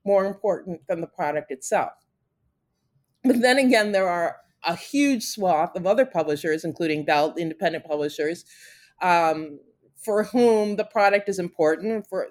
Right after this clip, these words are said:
who have other goals beyond profit. Um, and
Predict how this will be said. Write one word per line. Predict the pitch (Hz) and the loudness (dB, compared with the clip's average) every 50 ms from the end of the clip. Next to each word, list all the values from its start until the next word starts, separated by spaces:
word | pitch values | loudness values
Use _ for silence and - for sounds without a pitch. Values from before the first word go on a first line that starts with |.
| - 165 175 | -8 -10 -8
who | 175 214 196 | -6 -4 -2
have | 190 185 180 185 175 165 - _ _ _ - - | 0 0 0 -2 -2 -6 -16 _ _ _ -6 2
other | 185 202 208 220 220 208 | 4 4 6 6 4 2
goals | 196 175 190 180 170 170 170 170 170 170 165 - - | 0 0 0 2 2 2 2 2 0 0 -4 -8 -12
beyond | 160 151 151 180 170 175 170 170 175 175 170 170 170 | -16 -10 -8 -4 -2 -2 0 0 0 0 -2 -2 -4
profit. | _ - 175 147 143 156 - 208 220 - - _ _ _ - - - - _ _ _ _ _ - | _ -2 -2 -2 -2 -2 -2 -4 -4 -4 -8 _ _ _ -20 -20 -20 -20 _ _ _ _ _ -6
Um, | 175 175 170 165 160 156 156 156 151 156 156 156 - - - 147 | -2 -2 0 0 0 0 0 0 -2 -4 -6 -12 -12 -10 -6 -2
and | 180 185 170 165 165 165 160 156 | 0 2 2 2 0 -2 -6 -8